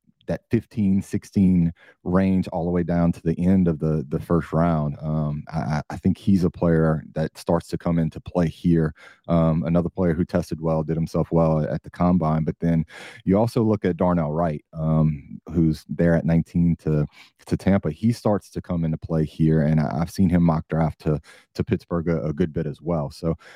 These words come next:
I think this is kind of the range you start to see some of these players come into play. And, uh, you know, it, it's nothing set in stone here with, with a lot of these guys, but it, it's just trying to, to get the next ten players after those,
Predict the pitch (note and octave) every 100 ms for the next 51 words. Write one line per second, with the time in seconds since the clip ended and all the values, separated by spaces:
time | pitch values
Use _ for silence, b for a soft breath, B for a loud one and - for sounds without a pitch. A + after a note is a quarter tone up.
0 | B - B2+ G#2 A#2+ C3+ - B2 A#2 G2+
1 | G#2 G#2 G2 - G2+ - F#2 - G2+ -
2 | F#2+ F2+ F2+ - - F#2 F#2 F2+ - F#2
3 | F2+ - - - F#2 F#2+ F2+ F2 D#2+ D#2+
4 | D#2+ D#2 D#2+ D#2+ E2 B B B B B
5 | F2+ D#2+ E2 F#2+ - F#2+ - - - _
6 | _ _ _ _ _ _ - B2+ D#3+ D3
7 | B2 - C3+ G#2+ - C3 C3 C3 C#3 C3+
8 | B2+ A2 A2 - A2+ A#2 A2 A#2 A#2+ A#2+
9 | - B2 B2+ G#2+ G2+ F#2 - b b b
10 | G#2 A2+ G#2 - G#2 B2 E3 - D3+ C3+
11 | C3+ C3 - G#2 G2+ - G2 F2 E2+ G#2+
12 | G#2+ - F2 F2+ F#2+ G2+ - - - F#2+
13 | F2+ - F2 E2 D#2+ E2 E2+ E2+ E2 D#2+